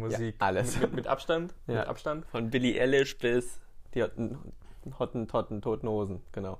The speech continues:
Speaker 2: Ja.
Speaker 1: Ja, auf jeden Fall, wir waren jetzt tatsächlich, wie lange haben wir nicht gesendet?
Speaker 2: Drei
Speaker 1: Drei
Speaker 2: Wochen,
Speaker 1: Wochen?
Speaker 2: vier Wochen?
Speaker 1: Sa-, Folgendes, Folgendes, liebe Leute. Es war die zehnte Folge. Wir haben auf unser Konto geguckt, Spotify-Konto, und dann dachten wir auch einfach mal,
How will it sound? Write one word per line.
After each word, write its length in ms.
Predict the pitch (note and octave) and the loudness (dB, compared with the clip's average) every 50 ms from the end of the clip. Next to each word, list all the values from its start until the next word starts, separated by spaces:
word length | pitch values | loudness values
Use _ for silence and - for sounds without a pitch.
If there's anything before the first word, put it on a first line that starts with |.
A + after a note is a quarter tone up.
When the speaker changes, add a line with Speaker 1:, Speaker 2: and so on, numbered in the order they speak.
| - - - | -10 -8 -6
Speaker 2:
Ja. 100 | B2 - - - - - - - - - - - - - - - | -6 -6 -6 -10 -14 -14 -14 -14 -14 -16 -16 -18 -18 -14 0 2
Speaker 1:
Ja, 80 | A#2+ C3 | 2 6
auf 60 | D3+ | 6
jeden 160 | E3 E3 E3 | 6 6 8
Fall, 200 | - E3+ E3 D#3 | 8 8 8 10
wir 160 | D3+ D3 C3+ C3+ | 8 8 8 8
waren 280 | C#3+ C#3+ D3+ D#3 D3+ | 10 8 8 8 6
jetzt 480 | D3+ D3+ D3+ C#3 - - - - - - - - - - - - - - - - - | 6 6 6 4 2 -4 -12 -12 -12 -14 -14 -14 -14 -16 -16 -16 -18 -18 -18 -8 -4
tatsächlich, 520 | - B2 A2 - C3 C3+ - C#3 C3 B2+ | -2 -2 0 0 0 0 0 0 0 0
wie 100 | B2+ C3 | 0 0
lange 140 | C#3 C3 - | 0 0 0
haben 120 | C3 C3+ | 2 2
wir 60 | C3 B2+ | 2 2
nicht 180 | C3 B2+ - | 2 0 0
gesendet? 460 | - B2 A#2 B2 A#2+ B2+ C3+ C3 - - | -2 0 2 2 0 0 -2 -4 -6 -8
Speaker 2:
Drei 220 | - - A#2 A#2 B2+ | -6 -2 0 2 4
Speaker 1:
Drei 200 | B2+ A#2+ A2+ A#2+ | 4 4 6 6
Speaker 2:
Wochen, 200 | B2+ C3 C#3 E3 | 4 4 2 0
Speaker 1:
Wochen? 60 | D#3+ | -2
Speaker 2:
vier 180 | - - C3+ C3+ | -2 -4 -4 -4
Wochen? 260 | C#3 C#3 - D#3+ F3 - - - - - - - | -4 -4 -6 -8 -12 -12 -12 -14 -16 -16 -4 2
Speaker 1:
Sa-, 160 | A#2 A#2 A2+ - A#2+ - - - - - - - - | 4 6 6 6 4 0 -4 -10 -16 -16 -16 -10 0
Folgendes, 560 | - A#2+ G#2+ G#2 G2 F#2 F2 E2+ - - - - - - - - - | 2 4 4 4 4 2 -2 -6 -6 -8 -12 -16 -16 -16 -18 -10 -4
Folgendes, 360 | - F#2+ F#2 F#2+ F#2+ F#2 - G2+ | -2 0 0 0 0 -2 -2 -2
liebe 180 | F#2 F#2 F#2 | -2 -2 -2
Leute. 260 | F2+ F2+ E2+ F#2 - - - - - - - - - | -2 -2 -2 -2 -4 -8 -12 -16 -16 -16 -16 -12 -10
Es 120 | - B2+ A#2 | -6 0 4
war 120 | A#2+ A#2+ B2 | 6 6 6
die 100 | C3 A#2+ | 4 2
zehnte 300 | - - C3+ B2+ B2 A#2 A2 | 2 2 2 4 4 2 2
Folge. 540 | - A#2+ A2+ A#2 A#2+ B2 B2+ C#3 D#3 F3 - - - - - - - - - - - - - - - - - - - - - - - - - - - - | 4 4 6 8 8 6 6 4 2 0 -4 -8 -16 -18 -20 -20 -20 -18 -18 -18 -16 -16 -18 -18 -18 -16 -16 -16 -16 -18 -18 -18 -18 -18 -18 -16 -2 2
Wir 100 | A#2+ A#2 | 4 4
haben 100 | A#2+ A#2+ | 4 4
auf 60 | B2 | 4
unser 260 | B2+ B2 A#2 A#2 A2+ | 4 6 6 6 6
Konto 320 | - - D3 C#3+ C3 A#2 G#2 | 6 6 6 6 6 6 4
geguckt, 380 | G#2 G#2 G2 - A2+ A2+ - | 4 4 2 2 0 0 -2
Spotify-Konto, 840 | - - - B2 A#2 A2 - - F#2+ G2 G2 - A2 G#2+ G#2 G2 A2+ | -2 0 2 2 2 0 2 2 2 2 2 2 0 0 0 0 0
und 60 | A2 | 0
dann 160 | A2 G#2+ G#2+ | 0 0 2
dachten 280 | G#2 A2+ - - - B2+ | 0 0 0 -2 -2 0
wir 100 | A#2+ A#2 | 0 2
auch 60 | - | 2
einfach 300 | - A2+ B2 - - A#2 | 2 2 2 2 2 0
mal, 280 | A#2 A#2 A2+ A2+ G#2 | 2 2 2 0 0